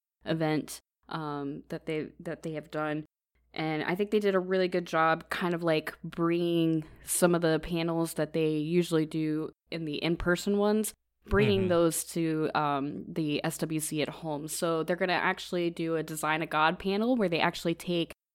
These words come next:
Speaker 1: like, suggestions from Twitch chat or the Discord channel, um, the official Smite Discord. I'm sure they'll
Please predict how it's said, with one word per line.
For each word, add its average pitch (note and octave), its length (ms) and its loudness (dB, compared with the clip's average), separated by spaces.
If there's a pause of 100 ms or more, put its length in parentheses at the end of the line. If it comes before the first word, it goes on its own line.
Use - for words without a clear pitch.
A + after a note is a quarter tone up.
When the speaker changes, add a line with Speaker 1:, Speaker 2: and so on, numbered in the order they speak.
(160)
Speaker 1:
like, A#3 120 2
suggestions G3+ 680 6
from F3 220 2
Twitch - 340 0
chat F3 400 10
or D#3+ 140 4
the D#3+ 100 2
Discord D#3+ 720 -2 (160)
channel, D#3+ 560 0
um, D3+ 240 0 (100)
the E3+ 100 0
official D#3+ 680 -4
Smite D#3 300 -4
Discord. D#3+ 580 -6
I'm E3+ 100 -8
sure D#3 240 -4
they'll D3+ 280 -2